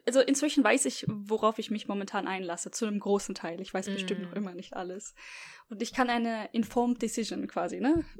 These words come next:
Speaker 2: Ja.
Speaker 1: treffen. Ähm, was halt, ich glaub, viele einfach aus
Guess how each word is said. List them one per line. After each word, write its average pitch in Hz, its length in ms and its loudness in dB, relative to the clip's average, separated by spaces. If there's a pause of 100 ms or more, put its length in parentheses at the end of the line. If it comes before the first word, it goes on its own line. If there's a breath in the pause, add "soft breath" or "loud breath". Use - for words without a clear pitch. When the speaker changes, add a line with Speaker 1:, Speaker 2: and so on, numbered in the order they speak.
Speaker 2:
Ja. 214 100 -6
Speaker 1:
treffen. 233 540 0 (640 loud breath)
Ähm, 208 460 -2
was 220 280 -2
halt, 208 220 -2
ich - 120 -10
glaub, 202 180 0
viele 208 180 0
einfach 202 400 -2
aus 190 380 -2